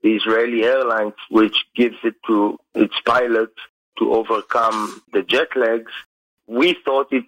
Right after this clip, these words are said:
only works at noontime. And then they started to come back to us and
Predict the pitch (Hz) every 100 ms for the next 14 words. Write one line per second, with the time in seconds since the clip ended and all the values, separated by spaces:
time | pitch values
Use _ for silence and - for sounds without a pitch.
0 | - 127 127 120 113 120 120 - 104 113
1 | 127 131 - 95 92 - _ _ - 98
2 | 107 120 120 110 120 131 - 120 113 113
3 | - 113 117 110 107 120 131 - 110 104
4 | 101 -